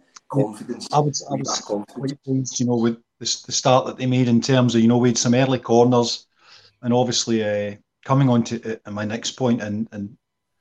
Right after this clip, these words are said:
Speaker 2: this was, uh, top of my list when I, I thought about this earlier, was, uh, Antonio Cholak. I mean, this guy, uh, his last, the last few goals he scored have been, uh,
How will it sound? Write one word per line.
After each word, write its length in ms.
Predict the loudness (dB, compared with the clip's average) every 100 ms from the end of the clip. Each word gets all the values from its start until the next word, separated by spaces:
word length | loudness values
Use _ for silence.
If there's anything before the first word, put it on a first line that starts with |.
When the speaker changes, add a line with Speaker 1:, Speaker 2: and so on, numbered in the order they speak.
| _ _ _ -8
Speaker 2:
this 180 | -6 -2
was, 220 | -2 -2
uh, 260 | -4 -4 -8 _ -4
top 260 | -2 0
of 100 | -2
my 220 | -2 0
list 380 | 0 0 -2 -6
when 120 | -6
I, 140 | -6 -6
I 40 |
thought 260 | -6 -6 -4
about 200 | -6 -8
this 200 | -8 -6
earlier, 360 | -2 0 -2
was, 460 | -2 -8 -8 -10 -12 _ _ _ _ _ _ _ _ -12
uh, 440 | -8 -8 -8 -12 -16 _ _ _ _ _ _
Antonio 480 | -6 -4 0 2 2
Cholak. 680 | 0 0 2 0 -2 -8 _ _ -10
I 40 |
mean, 180 | -10 -4
this 240 | -4 -4
guy, 440 | -2 -4 -4 -8 -16 -20
uh, 80 | -20 _ -18 -16 -14
his 160 | -10
last, 480 | -4 -4 -4 -6 -12
the 100 | -6
last 260 | -4 -4 -2
few 160 | -2
goals 260 | 0 -2 -2
he 80 | -8
scored 500 | -10 -8 -8 -8 _ _ _ _ _ _ -18
have 120 | -12
been, 180 | -8 -6
uh, 360 | -6 -6 -10